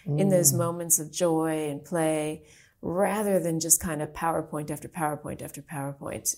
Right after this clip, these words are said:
Speaker 1: um, and just people sitting in a dark room. Uh, that's the pla-, the space where we've really seen stuff take off.
Speaker 2: Mm. So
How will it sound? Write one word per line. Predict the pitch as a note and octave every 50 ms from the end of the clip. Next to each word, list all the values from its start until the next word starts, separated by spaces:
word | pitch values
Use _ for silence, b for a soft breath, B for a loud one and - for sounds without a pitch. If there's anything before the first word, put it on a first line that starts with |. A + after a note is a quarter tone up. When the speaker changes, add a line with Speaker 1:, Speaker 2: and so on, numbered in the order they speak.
| - C#3+
Speaker 1:
um, | C#3+ C#3 C#3 C#3 C#3 C#3 C#3+ C#3 b b b b
and | E3+ D3+
just | - - - -
people | E3 D#3+ E3 D3
sitting | - - E3 D#3+ D3+ D3
in | C#3+ C#3+
a | C3+
dark | C#3+ D3 C#3+ C#3 C#3 C#3 C#3+
room. | C#3+ D3 C#3+ C#3 C3+ C#3+ C#3 C#3 - b b b b b b b b -
Uh, | D#3+ C#3+ D3 C#3+
that's | - F#3 - - - -
the | F#3+
pla-, | - F3 D#3+ - -
the | - D3+
space | - - - - D#3 D3+ D3 D3 - C#3+
where | C#3+ D3
we've | C3+ C3
really | C#3+ D3+ D#3 D3+ D3+ D3
seen | C#3+ - - D#3 D3 C#3+ C#3+ C#3+
stuff | C#3 - - C#3+ C3+ -
take | - - C3+ C3+ - C3
off. | C3+ - - C#3 - - - _ - A3
Speaker 2:
Mm. | D#3 D3+ D3+ C#3+ C3+ B2 A#2 A#2+ A#2+ -
So | - - D#3 D3+ D3+ D3